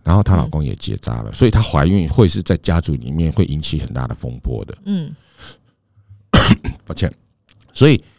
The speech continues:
Speaker 1: 那时候他就说，如果他有了，她老公会去陪她拿掉。我说：“这，这是我自己造成的问题，
Speaker 2: 嗯。
Speaker 1: 我会，我会，我会下去陪你处理的。”
Speaker 2: 嗯。
Speaker 1: 经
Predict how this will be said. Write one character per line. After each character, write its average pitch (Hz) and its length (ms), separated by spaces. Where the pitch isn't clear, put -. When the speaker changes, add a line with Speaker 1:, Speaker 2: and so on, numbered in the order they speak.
Speaker 1:
那 120 140
时 98 100
候 90 120
他 87 160
就 87 100
说， 78 240
如 78 160
果 65 160
他 67 500
有 73 160
了， 52 140
她 85 120
老 71 140
公 67 140
会 78 100
去 - 140
陪 - 120
她 58 140
拿 - 260
掉。 - 160
我 90 80
说 113 260
：“这， 117 180
这 120 140
是 120 120
我 78 120
自 90 200
己 67 120
造 78 200
成 73 120
的 65 80
问 76 160
题， 65 120
Speaker 2:
嗯。 62 100
Speaker 1:
我 60 120
会， 78 160
我 71 200
会， 80 140
我 78 280
会 - 80
下 - 160
去 80 140
陪 65 160
你 64 80
处 57 240
理 - 240
的。” - 100
Speaker 2:
嗯。 170 220
Speaker 1:
经 - 160